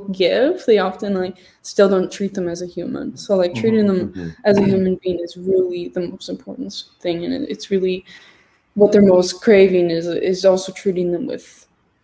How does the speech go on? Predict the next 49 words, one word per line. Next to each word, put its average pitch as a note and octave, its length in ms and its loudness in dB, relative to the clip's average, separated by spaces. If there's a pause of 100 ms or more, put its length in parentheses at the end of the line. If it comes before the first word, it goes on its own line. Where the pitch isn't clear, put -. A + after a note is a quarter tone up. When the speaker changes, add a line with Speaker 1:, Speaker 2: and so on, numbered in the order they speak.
(300)
Speaker 1:
with G3 200 2
love. G3 400 6
So F#3 220 2
I F#3 140 6
think F#3+ 400 -2 (260)
if G#3+ 160 4
you're G#3+ 160 4
gonna G3+ 180 4
give G#3 200 2
them G3 180 0
money, F#3 220 0
though, G#3 280 -2 (400)
and G#3 120 0
if G3+ 160 -2
you G#3 80 -2
have, G3 280 -4
like, F3+ 160 -4 (240)
a G3+ 100 2
little G#3 280 4
bit A3 160 2
of G3 180 -4
time, G3 440 -6 (1800)
the G#3 100 4
most G#3+ 260 6
important A3 440 4
thing A3+ 220 2
could B3+ 120 0
be, G#3+ 60 4
like, F#3+ 380 0 (400)
say, G#3+ 280 0
"Hey, C4+ 380 -2
do - 140 -8
you A3 60 2
wanna, A3+ 200 2
like, G#3 280 -2 (160)
get A3 180 4
a, G#3+ 180 2 (120)
like, G#3 180 2
some G#3 200 -2
food G3+ 280 -4
with C4 180 -4
me? D4+ 200 4
Like, G3+ 260 0
I'll F#3+ 120 4
take G3 220 -4
you G3+ 120 0
out G3 120 -2
for G3 140 -4
lunch." G3+ 580 -6